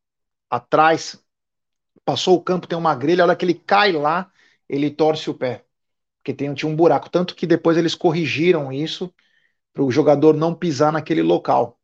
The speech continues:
Colocaram um negócio, uma superfície lá, para que o jogador não se machuque. Então,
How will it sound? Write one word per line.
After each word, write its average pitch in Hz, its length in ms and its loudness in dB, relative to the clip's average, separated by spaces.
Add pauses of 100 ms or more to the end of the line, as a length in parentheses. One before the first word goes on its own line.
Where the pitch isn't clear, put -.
(840)
Colocaram 139 500 -2
um 143 400 -6
negócio, 131 440 -2
uma 127 100 -6
superfície 127 640 -6
lá, 131 280 4 (360)
para 131 180 2
que 147 80 -6
o - 20 -2
jogador 151 360 2
não 156 180 -6
se 160 160 -8
machuque. 165 460 -6
Então, 185 280 0